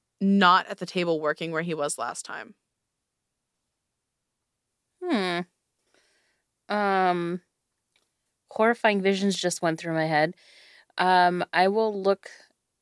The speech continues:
Speaker 2: So the table that he was at last time, is that where I originally saw him?
Speaker 1: Yes.
Speaker 2: I will look in the rooms where, like, he had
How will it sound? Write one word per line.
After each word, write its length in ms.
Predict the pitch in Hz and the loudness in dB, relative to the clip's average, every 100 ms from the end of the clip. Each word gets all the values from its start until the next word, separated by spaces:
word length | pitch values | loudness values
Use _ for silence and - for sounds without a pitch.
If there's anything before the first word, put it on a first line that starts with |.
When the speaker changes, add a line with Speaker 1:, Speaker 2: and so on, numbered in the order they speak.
| _ _ _ _ _ _ _ _ _ _ _ _ _ _ - | _ _ _ _ _ _ _ _ _ _ _ _ _ _ -8
Speaker 2:
So 520 | - - 196 185 - - - | -4 2 4 4 0 -6 -18
the 220 | 175 190 | -6 -4
table 340 | - 226 226 233 | -2 0 2 2
that 160 | 226 | 0
he 120 | - 214 | -2 -2
was 140 | 202 | 0
at 180 | 180 - | 0 2
last 260 | 165 165 | -2 -4
time, 220 | - 147 151 | -2 -2 -2
is 160 | 151 | -2
that 260 | 160 165 - | 0 0 0
where 480 | 170 170 165 160 - | 0 0 2 2 2
I 160 | 160 151 | 0 0
originally 640 | 135 156 156 170 165 160 | -2 0 -2 -2 -4 -4
saw 260 | - 151 160 | -2 -2 -2
him? 280 | 170 196 - _ _ _ - | -2 -4 -8 _ _ _ -8
Speaker 1:
Yes. 260 | 156 - - _ _ - | -8 -8 -14 _ _ 0
Speaker 2:
I 120 | 175 | 2
will 260 | 196 214 196 | 4 2 2
look 240 | 190 185 | 0 0
in 120 | 190 185 | 0 0
the 120 | 160 | 0
rooms 600 | 156 160 156 147 147 - | 0 0 2 0 -4 -6
where, 280 | 151 147 147 | -4 -2 -2
like, 260 | 147 135 135 | -4 -6 -6
he 140 | 170 | -4
had 140 | 151 | -4